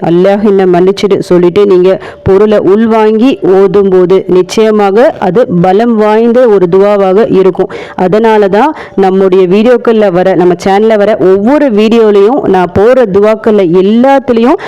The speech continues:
தமிழ் அர்த்தத்தை நான் போட்டு தான் நான் ஒரு ஒரு துவாவையும் போடுறேன். இதுக்கு காரணம் என்னன்னா, சும்மா நம்ம அரபில அப்படியே ஓதிட்டு போனோம்னா அந்த நம்ம கேட்குற துவாக்கள்ல கண்டிப்பா ஒரு ஈடுபாடு இருக்காது. ஈடுபாடு இல்லாம கேட்குற துவா நிச்சயமாக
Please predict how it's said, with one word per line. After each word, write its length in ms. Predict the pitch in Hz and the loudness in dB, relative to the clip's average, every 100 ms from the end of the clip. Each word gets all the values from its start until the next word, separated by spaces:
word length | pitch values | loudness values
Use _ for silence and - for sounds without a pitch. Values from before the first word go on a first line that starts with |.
| - - | -14 -12
தமிழ் 380 | - 214 247 320 | -4 -2 0 0
அர்த்தத்தை 560 | 349 208 202 262 220 269 | 0 -2 -2 -2 -2 0
நான் 180 | 233 175 | -2 0
போட்டு 340 | 214 247 254 | 0 0 0
தான் 100 | 247 | 0
நான் 140 | 269 233 | 0 2
ஒரு 180 | 190 202 | 2 2
ஒரு 120 | 190 | 2
துவாவையும் 420 | 202 202 214 220 202 | 0 0 0 -2 -2
போடுறேன். 260 | 196 185 | 0 0
இதுக்கு 340 | 160 185 185 175 | 0 0 -2 -2
காரணம் 480 | 202 226 285 285 | -2 0 0 0
என்னன்னா, 400 | 208 190 202 202 165 | 0 0 0 -2 -4
சும்மா 500 | - 226 254 285 320 | -2 0 2 2 2
நம்ம 340 | 285 226 156 190 | 0 0 0 0
அரபில 260 | 226 240 | 0 0
அப்படியே 440 | 226 180 196 262 302 | 0 0 0 2 2
ஓதிட்டு 400 | 233 214 202 214 | 2 0 0 -2
போனோம்னா 340 | 214 202 190 254 - - - | 0 0 0 -2 -4 -12 -12
அந்த 280 | - 185 185 | -4 -2 0
நம்ம 220 | 185 175 175 208 | 0 0 -2 0
கேட்குற 280 | 294 349 277 | 0 0 -2
துவாக்கள்ல 580 | 208 226 233 226 196 233 | 0 0 0 0 2 0
கண்டிப்பா 600 | 233 202 208 247 - 285 | 0 -2 0 -2 -2 -2
ஒரு 300 | - 190 220 | 0 0 0
ஈடுபாடு 600 | 185 208 269 233 226 214 | 0 0 0 0 0 0
இருக்காது. 500 | 202 190 190 185 175 | 0 -2 -2 -2 0
ஈடுபாடு 600 | 170 202 226 226 226 - | 0 0 0 0 0 0
இல்லாம 420 | 139 190 214 233 247 254 277 190 - | 0 0 0 0 0 0 0 -2 -2
கேட்குற 360 | 226 - 208 180 | -2 0 -2 0
துவா 200 | 202 220 339 - - - | 0 0 -2 -6 -12 -4
நிச்சயமாக 1080 | 202 - 269 269 262 247 220 247 359 - | -4 -2 0 0 0 0 0 0 0 -4